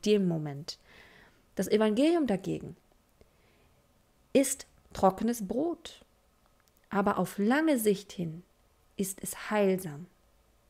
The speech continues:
und das bringt das ewige Leben. Also ist es kein leichter Weg,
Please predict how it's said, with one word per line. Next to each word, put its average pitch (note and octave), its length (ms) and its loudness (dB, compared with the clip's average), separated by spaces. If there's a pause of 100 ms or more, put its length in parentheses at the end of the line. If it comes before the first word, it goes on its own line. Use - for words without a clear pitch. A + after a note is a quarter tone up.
(260)
und F#3 140 0
das F3+ 140 -4
bringt G3+ 260 0
das F#3 160 -4 (100)
ewige G#3+ 300 4
Leben. F#3+ 420 0 (600)
Also A3 300 6
ist A#3 120 2
es A3+ 140 -6
kein G#3+ 180 0
leichter G3+ 440 2
Weg, G3 400 0